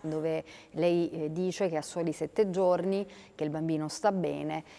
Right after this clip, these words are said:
eh, e poi delle parole d'amore nei confronti del proprio, del proprio figlio. E pare che proprio questa lettera ha fatto scattare il primo appello al, a ripensarci, quello proprio del professore Mosca della clinica,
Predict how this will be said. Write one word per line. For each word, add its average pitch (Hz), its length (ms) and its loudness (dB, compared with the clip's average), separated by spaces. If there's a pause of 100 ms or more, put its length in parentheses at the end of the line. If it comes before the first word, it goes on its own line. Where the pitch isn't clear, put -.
(140)
eh, 151 520 -2
e 269 120 8
poi - 180 -2
delle 180 200 4
parole 156 340 0
d'amore 160 340 0
nei 156 140 -4
confronti 156 560 -4
del 151 180 -2
proprio, 147 640 -2
del 151 140 -6
proprio 151 260 -6
figlio. 151 380 -2
E 285 100 6
pare 185 220 6
che 185 100 2
proprio 302 220 4
questa 175 240 0
lettera 151 500 0
ha 160 60 -10
fatto 180 280 -2
scattare 165 440 -2
il 160 120 -2
primo 165 520 2 (180)
appello 156 920 0
al, 160 300 2
a 160 100 -6
ripensarci, 165 840 -2
quello 170 180 4
proprio 180 240 2
del 160 140 -2
professore 170 480 -4
Mosca 165 500 0 (180)
della 165 260 0
clinica, 160 520 0